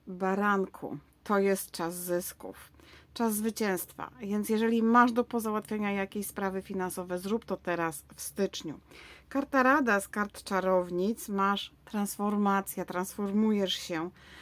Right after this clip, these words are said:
zmieniasz się i skorzystaj z tej zmiany, bo jest to sprzyjający czas, by dokonać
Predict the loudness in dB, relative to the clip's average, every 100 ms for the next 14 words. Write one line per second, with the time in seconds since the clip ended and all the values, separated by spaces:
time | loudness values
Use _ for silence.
0 | -14 -6 0 6 6 6 4 2 0 -4
1 | -4 -4 -6 -10 -20 -20 -20 _ -2 0
2 | 2 2 2 0 0 -2 -6 _ _ -14
3 | 0 4 4 4 0 0 -4 -2 -2 0
4 | 0 0 4 4 2 -4 -2 2 4 6
5 | 4 2 0 -2 2 6 6 4 -8 -14
6 | _ -20 -20 -20 -18 -16 0 4 4 2
7 | -2 -6 0 0 4 4 6 4 0